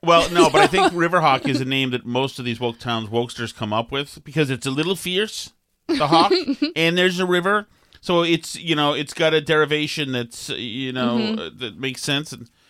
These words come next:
Speaker 2: And, uh, last but not least, the Trailblazers, 'cause of the trails in the conservation land.
Speaker 1: I think they, they should do it.
Speaker 2: <laughs> No.
Speaker 1: Good for them.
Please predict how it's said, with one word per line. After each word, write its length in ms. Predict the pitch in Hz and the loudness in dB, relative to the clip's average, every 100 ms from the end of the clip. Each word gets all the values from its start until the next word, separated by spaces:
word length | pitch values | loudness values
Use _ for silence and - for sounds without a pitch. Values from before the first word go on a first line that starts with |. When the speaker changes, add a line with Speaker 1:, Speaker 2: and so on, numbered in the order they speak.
| _ _ - - - - _ - - _ _ - | _ _ -20 -20 -20 -20 _ -20 -20 _ _ -4
Speaker 2:
And, 220 | 220 220 | 0 4
uh, 160 | 220 208 | 4 4
last 240 | 247 285 339 | 4 2 2
but 100 | 320 | 2
not 160 | 320 | 2
least, 240 | 294 311 - | 2 0 -4
the 160 | - - | -12 -8
Trailblazers, 920 | - 427 403 226 196 185 151 - - _ _ _ _ _ _ - | 2 4 4 4 2 0 -4 -6 -18 _ _ _ _ _ _ -6
'cause 180 | 233 | -4
of 180 | 233 196 | -4 -4
the 80 | 196 | -6
trails 480 | - 294 294 247 220 | -2 2 4 2 0
in 240 | 214 208 | -4 -2
the 240 | 190 180 175 _ _ _ _ _ | -2 -4 -6 _ _ _ _ _
conservation 640 | - 226 226 214 254 190 170 | -4 -2 -2 -2 -4 -4 -6
land. 320 | 147 127 - _ _ _ _ _ _ _ _ - - - _ _ _ _ - _ _ _ _ - | -6 -8 -16 _ _ _ _ _ _ _ _ -20 -20 -20 _ _ _ _ -20 _ _ _ _ -12
Speaker 1:
I 160 | 101 101 | -10 -8
think 220 | 104 98 | -10 -10
they, 140 | 101 | -10
they 320 | 98 - 101 | -10 -14 -12
should 160 | 98 104 | -12 -10
do 120 | 101 | -8
it. 80 | 98 - _ _ _ - | -8 -12 _ _ _ -2
Speaker 2:
<laughs> 1040 | 381 - 381 320 - 403 - 403 - 320 | 0 2 2 4 4 2 4 0 0 0
No. 300 | 320 269 247 | 2 4 2
Speaker 1:
Good 80 | 208 | 2
for 60 | 127 | 0
them. 220 | 127 | 0